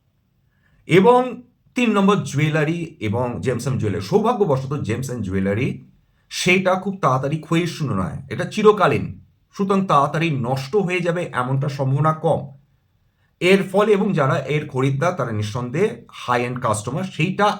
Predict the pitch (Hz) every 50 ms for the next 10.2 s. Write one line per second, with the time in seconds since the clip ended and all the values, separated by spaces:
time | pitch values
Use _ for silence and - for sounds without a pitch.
0 | - - - 147 143 143 - _ 170 180 175 - - 117 120 - - 151 147 -
1 | 135 127 143 165 160 196 190 - - - 151 - 175 185 - 214 208 - 127 131
2 | 135 160 180 180 180 - - 95 135 156 - - 196 190 - 135 185 202 196 -
3 | - - - - - _ _ _ _ _ _ _ _ _ - - - 165 180 202
4 | 208 202 202 170 156 160 170 175 185 185 160 143 135 110 104 95 87 78 78 82
5 | - 160 175 175 170 156 156 139 - - 120 135 135 170 175 175 180 180 175 170
6 | 180 180 180 180 - 185 180 - - - - 147 143 139 143 143 135 131 110 101
7 | 101 147 - - - 196 185 196 190 185 185 175 180 - 185 185 - - - _
8 | _ _ _ _ _ _ _ _ _ - 160 165 165 165 151 135 160 156 - -
9 | - 151 170 175 175 175 - 165 127 - - 147 151 147 - 156 131 139 170 170
10 | 170 190 190